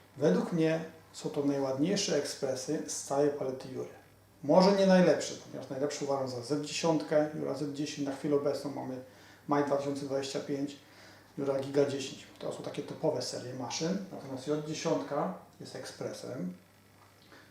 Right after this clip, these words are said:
która jest według mnie z kolei najładniejsza. Yy, ekspres ten ma taką możliwość, że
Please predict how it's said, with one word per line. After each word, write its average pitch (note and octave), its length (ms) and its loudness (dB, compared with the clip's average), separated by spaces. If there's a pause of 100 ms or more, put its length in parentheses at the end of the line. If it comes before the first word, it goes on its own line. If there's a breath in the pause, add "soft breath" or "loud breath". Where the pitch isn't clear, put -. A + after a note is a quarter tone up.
która C3 180 -6
jest C3 220 -6
według A#2 360 -10
mnie D#3 100 0
z - 80 -6
kolei B2+ 300 -6
najładniejsza. A#2 800 -10 (1200 loud breath)
Yy, C#3+ 400 0
ekspres F#3+ 500 4
ten C#3+ 300 0 (340)
ma B2+ 120 -6
taką D#3+ 400 2
możliwość, C3 800 0 (420)
że A#2 260 -8